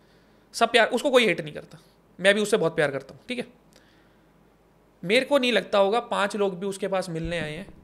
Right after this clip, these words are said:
ये बोल के कि भाई कुछ मदद चाहिए हो तो हम बैठे हैं। सोशल मीडिया पे लोग सोशल मीडिया पे हैं,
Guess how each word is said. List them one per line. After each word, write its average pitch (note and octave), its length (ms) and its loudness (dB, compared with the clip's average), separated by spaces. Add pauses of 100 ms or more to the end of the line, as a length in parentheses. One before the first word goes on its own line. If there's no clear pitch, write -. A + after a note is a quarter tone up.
(200)
ये F3 160 -2
बोल D#3+ 220 -4
के F3+ 160 -10
कि F#3+ 180 -16
भाई D#3+ 280 -6 (300)
कुछ F#3+ 160 -8
मदद E3+ 240 -2
चाहिए E3+ 260 -10
हो E3+ 60 -8
तो E3 100 -12
हम D3 120 -12
बैठे C#3+ 200 -20
हैं। D#3+ 80 -20 (680)
सोशल A3+ 360 4
मीडिया G3+ 440 0
पे A3+ 260 0
लोग G3 260 0
सोशल E3 300 -8
मीडिया E3 320 -8
पे E3 100 -12
हैं, F3+ 220 -14